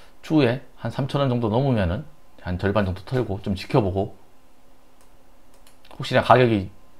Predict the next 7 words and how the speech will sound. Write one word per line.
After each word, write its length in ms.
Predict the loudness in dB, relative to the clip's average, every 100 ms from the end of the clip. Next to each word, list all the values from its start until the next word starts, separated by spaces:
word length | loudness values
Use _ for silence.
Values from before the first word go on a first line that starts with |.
| -20 -20 -6
뭐, 100 | 2
내려올 240 | 4 4
수도 180 | 2 0
있는데 380 | 2 2 0 -4 -12 -20 -8
내려간다 420 | 0 4 4 6 6
그러면은 440 | 6 2 -2 -4 -12 -20 -20 -20 -16 -16 -16 -8 -2
익절하고, 500 | 4 6 6 4